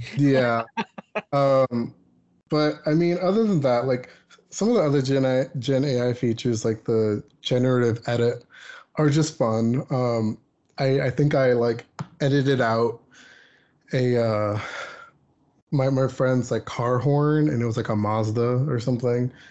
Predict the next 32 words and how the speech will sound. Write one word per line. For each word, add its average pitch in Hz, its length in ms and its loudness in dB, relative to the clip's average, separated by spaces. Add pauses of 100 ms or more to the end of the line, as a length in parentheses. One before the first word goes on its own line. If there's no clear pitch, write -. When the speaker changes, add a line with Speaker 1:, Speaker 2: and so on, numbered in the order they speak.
(360)
Speaker 1:
and 113 420 0 (480)
it 139 60 2
had 131 120 0
the 127 80 0
logo 139 360 4
on 113 100 2
the 110 60 2
horn, 110 360 0
so 113 160 -2
we, 110 120 0
like, 107 220 -2 (120)
edited 123 380 0
that 107 260 0
out 117 260 -2
or 127 80 -2
something. 127 600 -2 (480)
Speaker 2:
Right. 98 300 -4
Speaker 1:
And 123 220 0
then, 113 480 -4 (140)
um, 113 520 0 (200)
when 127 200 2
we 117 160 4
hit 135 220 0
generate, 117 600 2 (880)
it 143 320 0
generated 139 680 2
the 127 80 -4
same 127 380 0
logo 117 520 2
on 117 200 -2
the 120 120 0
horn, 117 540 0